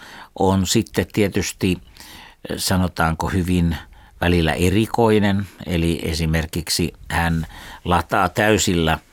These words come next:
tämmösiä tiettyjä kristinuskon, mitä hän pitää vanhoillisina rajoituksina, että esimerkiksi hän on itse käynyt ties kuinka monta kauneusleikkausta ja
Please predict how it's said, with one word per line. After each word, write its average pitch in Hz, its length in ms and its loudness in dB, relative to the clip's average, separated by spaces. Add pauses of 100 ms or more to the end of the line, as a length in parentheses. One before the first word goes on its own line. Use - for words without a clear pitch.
(640)
tämmösiä 80 540 2
tiettyjä 80 680 0 (380)
kristinuskon, 85 1160 -2
mitä 80 240 -4
hän 80 140 -2
pitää 78 320 -2
vanhoillisina 76 920 0 (560)
rajoituksina, 90 880 2 (140)
että 82 260 -4
esimerkiksi 78 760 -2
hän 80 180 0
on 82 80 0
itse 82 220 -4
käynyt 82 380 0 (460)
ties - 180 -2
kuinka 92 280 0
monta 85 260 0
kauneusleikkausta 92 1200 0
ja 80 180 -2